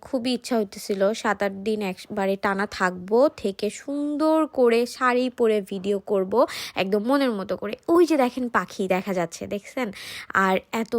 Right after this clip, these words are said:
সুন্দর, ভাই রে ভাই। আপনারা কে কে জাহাঙ্গীরনগরের ক্যাম্পাস ঘুরেছেন বা এখানে স্টুডেন্ট আছেন, আমাকে কিন্তু অবশ্যই কমেন্ট করে জানাবেন। তো আমরা এই যে নূরজাহান হোটেল অ্যান্ড রেস্টুরেন্টে চলে আসলাম। এখান থেকে হচ্ছে আমরা সকালে নাস্তা করব,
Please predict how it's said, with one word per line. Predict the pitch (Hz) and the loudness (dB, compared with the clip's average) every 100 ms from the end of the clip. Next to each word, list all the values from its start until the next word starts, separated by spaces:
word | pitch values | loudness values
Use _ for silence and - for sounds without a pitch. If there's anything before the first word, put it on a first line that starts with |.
| 220 | -2
সুন্দর, | 220 - 285 285 285 262 214 | -4 -6 -4 0 6 6 6
ভাই | 202 208 208 | 0 -2 0
রে | 208 | 0
ভাই। | 202 226 202 185 - | 0 0 0 -2 2
আপনারা | 233 254 302 311 | 2 2 -4 -2
কে | 302 294 | -2 -2
কে | 285 | -2
জাহাঙ্গীরনগরের | 254 262 247 247 240 240 247 240 | -2 -2 -2 -4 -2 0 0 0
ক্যাম্পাস | 226 196 196 214 | -4 -8 -6 -8
ঘুরেছেন | 196 208 220 220 - 220 214 | -8 -4 -2 -2 -4 -6 -4
বা | 196 185 | -4 -4
এখানে | 185 220 202 208 | -4 -6 -8 -8
স্টুডেন্ট | - 262 254 247 202 | -6 -4 0 -2 0
আছেন, | 180 180 233 | -6 -6 -8
আমাকে | 262 196 190 | -6 -6 -8
কিন্তু | 196 190 190 196 - | -10 -8 -8 -8 -2
অবশ্যই | 254 262 294 - 262 | -2 -2 -4 -2 -2
কমেন্ট | 202 190 190 | 0 -2 -6
করে | - 190 | -6 -6
জানাবেন। | 185 185 185 190 - - - - | -6 -8 -8 -10 -12 -12 -12 -4
তো | 349 | 4
আমরা | 349 330 330 320 | 6 6 4 4
এই | 269 | 2
যে | 254 277 | 2 0
নূরজাহান | 247 220 196 233 233 | 0 0 -2 -2 -2
হোটেল | 208 208 233 | -4 -6 -4
অ্যান্ড | 220 208 | -4 -4
রেস্টুরেন্টে | 196 - 202 196 208 | -4 -4 -8 -6 -4
চলে | 196 185 | -2 -2
আসলাম। | 196 - 233 262 _ | -4 -2 -2 -2 _
এখান | 254 247 311 | 0 2 0
থেকে | 320 302 | 0 0
হচ্ছে | 285 285 | -2 0
আমরা | 254 233 | -2 -2
সকালে | - 196 196 196 | -2 -4 -2 -4
নাস্তা | 185 185 196 | -6 -8 -12
করব, | - 202 196 | -4 2 4